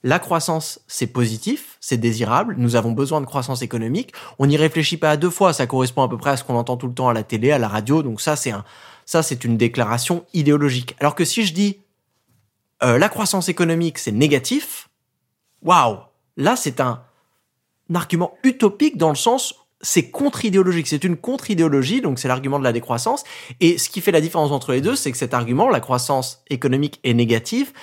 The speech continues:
c'est un argument minoritaire aujourd'hui. On va dire que c'est l'utopie qui cherche à remplacer l'idéologie.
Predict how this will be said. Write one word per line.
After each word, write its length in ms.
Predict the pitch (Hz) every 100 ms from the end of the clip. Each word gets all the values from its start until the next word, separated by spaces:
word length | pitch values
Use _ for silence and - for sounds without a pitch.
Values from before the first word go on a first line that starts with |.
| - _
c'est 240 | - 143
un 100 | 147
argument 320 | 139 131 156 202
minoritaire 640 | 156 170 180 190 190 127
aujourd'hui. 480 | 123 113 110 104 _ -
On 60 |
va 80 | 131
dire 120 | 190
que 60 | 196
c'est 160 | 151
l'utopie 640 | 135 156 160 160 - 214 220
qui 100 | 135
cherche 280 | 185 170 160
à 20 |
remplacer 400 | 147 151 147 160
l'idéologie. 560 | 151 143 135 110 101